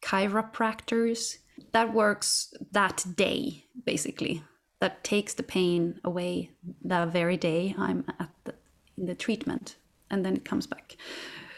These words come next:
So that's basically, uh, what's going on with me. I never spoke to anybody about my pain. I just sort of fix it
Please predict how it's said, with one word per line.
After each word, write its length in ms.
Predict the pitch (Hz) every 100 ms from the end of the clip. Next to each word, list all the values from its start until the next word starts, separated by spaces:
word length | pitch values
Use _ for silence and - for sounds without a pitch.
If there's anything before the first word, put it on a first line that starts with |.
| -
So 580 | - - 240 220 208 - - _ _ _ _ _ _ - 339
that's 500 | 254 240 - - - - -
basically, 840 | 254 247 247 240 226 208 202 - - _ - -
uh, 360 | - - - 170 _ - 269
what's 320 | 165 - -
going 300 | - 214 202
on 360 | 190 - 208 240
with 340 | 226 - -
me. 220 | 190 185 - - - -
I 80 | 208
never 200 | 220 220
spoke 480 | 220 - - 202 -
to 160 | -
anybody 360 | 202 190 - - -
about 360 | 170 208 -
my 140 | - 180
pain. 360 | - 175 185 -
I 60 |
just 340 | 180 185 - - - -
sort 160 | - 180
of 80 |
fix 300 | - 202 -
it 280 | 175 - -